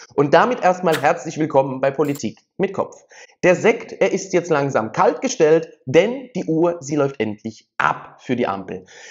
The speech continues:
Das Bundesverfassungsgericht in Karlsruhe hat einen neuen Termin für eine mündliche Verhandlung eingestellt, die das politische System hier in Berlin wirklich sprengen wird.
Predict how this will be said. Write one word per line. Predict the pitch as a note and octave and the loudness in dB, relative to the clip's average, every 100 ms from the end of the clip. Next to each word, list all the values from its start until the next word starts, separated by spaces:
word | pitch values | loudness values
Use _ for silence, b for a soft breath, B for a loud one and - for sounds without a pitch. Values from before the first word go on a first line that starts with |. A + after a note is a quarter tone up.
| B - | B -4
Das | F3+ F#3 | 0 2
Bundesverfassungsgericht | F4+ F4 - B3 C4 C#4 C4 C4 G#3 A3 G#3+ | 2 0 -2 2 2 2 -2 -2 0 0 0
in | A3+ | 0
Karlsruhe | F#3+ F3+ G3+ G#3 E3 E3+ D#3 | 2 2 2 -2 -2 0 0
hat | E3 - | -4 -6
einen | C#3 C#3 C3+ | -4 -2 -2
neuen | C3 B2 A#2+ A#2+ | 0 0 0 -2
Termin | A#2 A#2+ F#3+ A3 | -2 -2 0 0
für | A3 A#2+ | 0 0
eine | B2 B2+ | 0 2
mündliche | E3+ G3+ F#3 F3+ | 2 0 -2 -2
Verhandlung | F#3 E3+ B3+ C4+ B3 | 2 2 2 -2 -2
eingestellt, | D#3+ E3 F3 - C#3+ D3 B B B - | -2 -2 -4 0 0 0 B B B 0
die | B3 C4+ A3 | 2 2 0
das | D#3 D3+ | -2 -2
politische | - C3+ G3 G3+ E3+ | -2 -2 0 -2 -2
System | D3 C#3 - C#3+ D3 D3 | -2 -4 -2 -2 -2 0
hier | C3 | -2
in | A2+ | -2
Berlin | G#2+ G#2+ A#2 B2+ B2+ _ | -2 -2 -2 -2 -6 _
wirklich | A2+ G#3+ E4+ A#3+ A3+ A3+ _ _ | -2 0 0 0 0 -2 _ _
sprengen | - - - G3 D#3+ | -8 -4 0 0 0
wird. | G#2+ F#2+ | -4 -10